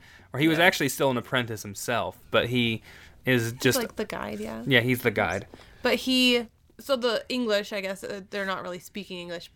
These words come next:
Speaker 2: but it's written in English,
Speaker 1: Mm-hmm.
Speaker 2: is not his first language. So I just like all of his dialogue. <laughs>
Speaker 1: Yeah.
Speaker 2: 'Cause it's very carefully, like,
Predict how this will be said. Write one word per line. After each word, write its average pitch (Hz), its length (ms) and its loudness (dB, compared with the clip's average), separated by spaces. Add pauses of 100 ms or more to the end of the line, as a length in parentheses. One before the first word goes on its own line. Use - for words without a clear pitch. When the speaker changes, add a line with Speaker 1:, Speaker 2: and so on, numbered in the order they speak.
Speaker 2:
but 180 120 -12
it's - 160 -16
written 165 160 -10
in 175 80 -12
English, 170 380 -6
Speaker 1:
Mm-hmm. 107 160 -8 (380)
Speaker 2:
is 208 200 0
not 208 200 2
his 208 180 -4
first 208 280 -4
language. 185 560 -6 (720)
So 196 460 0
I 208 160 -2
just 208 140 -8
like 202 120 0
all 180 160 0
of 180 80 -8
his 180 120 -14
dialogue. 156 440 -6 (120)
<laughs> - 120 -20
Speaker 1:
Yeah. - 260 -12
Speaker 2:
'Cause 226 160 -4
it's - 320 -4 (120)
very 214 320 2
carefully, 202 640 -4
like, 175 320 -6